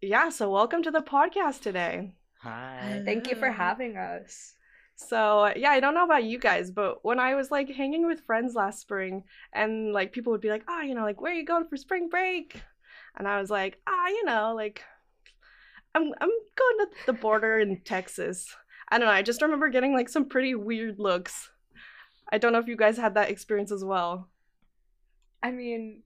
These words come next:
Speaker 3: for me, I've been with C F D, I've been working since my sophomore year of college, so,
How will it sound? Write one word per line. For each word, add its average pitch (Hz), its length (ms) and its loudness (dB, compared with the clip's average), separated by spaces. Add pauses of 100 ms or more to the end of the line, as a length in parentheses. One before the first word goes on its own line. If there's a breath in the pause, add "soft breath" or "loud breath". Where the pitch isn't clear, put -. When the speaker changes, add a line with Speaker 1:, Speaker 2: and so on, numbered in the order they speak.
(180)
Speaker 3:
for 277 120 2
me, 233 380 -2 (320)
I've 208 380 -6 (420)
been 302 240 -2
with 254 240 0
C 196 180 -10
F 196 260 -8
D, 185 200 -6
I've 196 100 -6
been 208 80 -8
working 190 380 -10
since 190 260 -14
my 170 140 -10
sophomore 165 480 -8
year 160 180 -10
of 165 100 -14
college, 185 600 -8
so, 165 400 -8